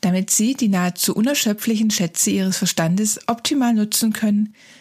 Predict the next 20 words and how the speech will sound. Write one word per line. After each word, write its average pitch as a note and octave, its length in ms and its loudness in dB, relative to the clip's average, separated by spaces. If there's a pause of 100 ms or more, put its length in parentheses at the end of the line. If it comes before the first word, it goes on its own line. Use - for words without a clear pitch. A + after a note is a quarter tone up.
stelle G#3+ 320 0
ich - 160 -4
Ihnen A3 160 2
in F3 180 2
diesem A3 340 0
Podcast G#3+ 680 -2
die - 120 -2
aktuellsten G#3+ 840 -2
und F#3 140 0
spannendsten G3 580 0
Ergebnisse G#3 560 0
der G#3 100 0
Neurowissenschaften G3 840 0
vor. F3+ 360 -2 (1400)
Gleichzeitig C4 680 0
vollziehen F#3+ 460 0
wir F3 120 0
gemeinsam F3+ 560 2
den F#3+ 160 2
Transfer F#3+ 640 0